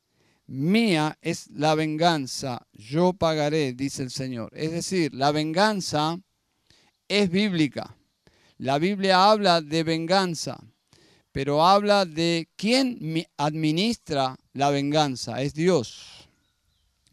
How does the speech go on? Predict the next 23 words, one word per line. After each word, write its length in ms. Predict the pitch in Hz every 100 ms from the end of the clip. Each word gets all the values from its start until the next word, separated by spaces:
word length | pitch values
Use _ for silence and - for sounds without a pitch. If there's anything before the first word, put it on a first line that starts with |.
| _
Pablo 280 | 160 175 185
está 240 | 170 185
confiado 640 | 175 170 160 180 185 165 147
en 80 | 156
esa 460 | 156 - 151 139 -
justicia 640 | - 147 - 196 185 151 131
de 100 | 123
Dios. 640 | 117 101 - - - _ _ _ _ _ _ _ _ _ _ _ _ _ _
¿Qué 120 | 190
sería 360 | 202 214 196 185
de 60 |
nuestras 380 | 170 165 165 156
vidas, 440 | 151 165 139 131 -
hermanos? 640 | 127 147 135 120 - - _ -
Piensen 400 | 185 226 - 196
en 120 | 165
la 160 | 151 147
desesperación 1300 | 151 143 156 143 151 143 139 - 202 220 170 147 156 _ _ _ _ _ _
en 180 | - 147
nuestros 380 | 165 185 165 156
corazones 840 | - 151 143 - 202 160 147 - - _ _
si 280 | - 165 170
no, 500 | 196 247 208 165